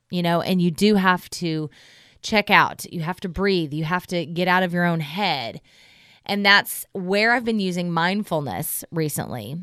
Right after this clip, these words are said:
to just connect with very brief moments in my life. Instead of trying to find five, ten, fifteen minutes to get cozy and comfy and quiet and have the whole world sort of stop,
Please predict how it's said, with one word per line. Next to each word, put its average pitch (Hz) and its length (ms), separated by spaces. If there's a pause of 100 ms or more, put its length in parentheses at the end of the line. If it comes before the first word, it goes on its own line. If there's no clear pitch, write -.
(300)
to 208 240
just 254 600
connect 175 680 (120)
with 185 180
very 262 240
brief 190 440
moments 156 540
in 156 100
my 127 120
life. - 280
Instead 269 320
of 247 60
trying 220 300
to 156 80
find 175 500 (880)
five, 180 320
ten, 175 260
fifteen 180 420
minutes 165 340 (320)
to 190 100
get 196 260 (200)
cozy 202 380
and 160 140
comfy 175 400
and 151 140
quiet 190 400
and 165 100
have 185 180
the 165 100
whole 214 260
world 190 340
sort 202 260
of 147 80
stop, 180 580